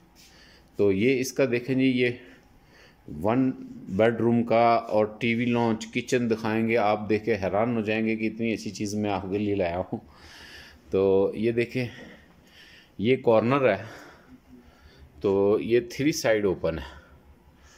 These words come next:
फ्लैट। तो ये फ्रंट का मैंने इंटरेस्ट का व्यू भी बता दिया और इधर का भी आपको दिखा दिया।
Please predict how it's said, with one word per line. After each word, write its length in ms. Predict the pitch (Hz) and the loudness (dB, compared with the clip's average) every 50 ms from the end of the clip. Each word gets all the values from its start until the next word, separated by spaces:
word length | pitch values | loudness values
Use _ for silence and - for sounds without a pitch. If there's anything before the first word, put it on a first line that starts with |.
| - - _ _ _ _ _ _ - | -20 -20 _ _ _ _ _ _ -20
फ्लैट। 540 | - - 90 87 87 87 92 98 - - - - - - - - - - _ - - _ _ _ - | -12 -6 -4 -2 0 0 0 -2 -4 -6 -18 -20 -20 -20 -20 -20 -20 -20 _ -20 -20 _ _ _ -14
तो 60 | - 95 | -8 -2
ये 220 | 107 120 120 123 - - | 2 2 2 2 0 -2
फ्रंट 320 | - - 104 107 113 117 117 | -6 -4 -2 -2 -2 -2 0
का 160 | - 135 135 | 2 2 2
मैंने 320 | 127 131 127 127 131 123 - | 4 4 4 4 2 2 0
इंटरेस्ट 480 | 117 113 110 98 - 127 123 - - | -2 -4 -4 -2 -4 -6 -6 -8 -6
का 120 | - 135 135 | -4 -4 -2
व्यू 260 | 120 117 120 123 123 | -2 -2 0 0 0
भी 120 | 117 127 123 | 0 -2 -2
बता 320 | 117 117 110 - 104 98 98 | -2 -2 -2 0 0 0 0
दिया 300 | 98 110 110 110 113 110 | 0 0 0 2 2 2
और 180 | 104 104 98 98 | 2 2 0 0
इधर 180 | 92 101 104 | 0 -2 -2
का 160 | 98 - 117 | 2 2 0
भी 140 | 107 110 113 107 | 2 4 2 2
आपको 260 | 101 92 - 104 101 | 2 2 0 -2 -2
दिखा 300 | 95 92 - 90 87 90 | -2 -2 -2 0 0 0
दिया। 260 | 85 95 101 101 104 | 0 0 0 0 0